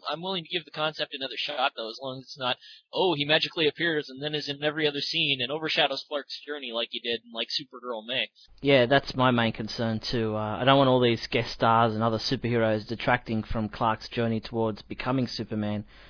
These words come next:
Speaker 2: which really is what the show is supposed to be about.
Speaker 1: Yeah, and,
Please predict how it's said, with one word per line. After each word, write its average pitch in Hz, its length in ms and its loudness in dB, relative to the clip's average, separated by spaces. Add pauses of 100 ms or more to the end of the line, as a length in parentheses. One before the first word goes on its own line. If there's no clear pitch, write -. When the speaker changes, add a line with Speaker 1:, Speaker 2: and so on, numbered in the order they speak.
(160)
Speaker 2:
which - 380 0
really 131 260 6
is 113 140 -2
what 120 80 -2
the 110 60 -10
show 120 220 2
is 107 100 -2
supposed - 340 -2
to 110 80 -6
be 120 160 2
about. 117 340 0 (580)
Speaker 1:
Yeah, 110 140 -8
and, - 80 -12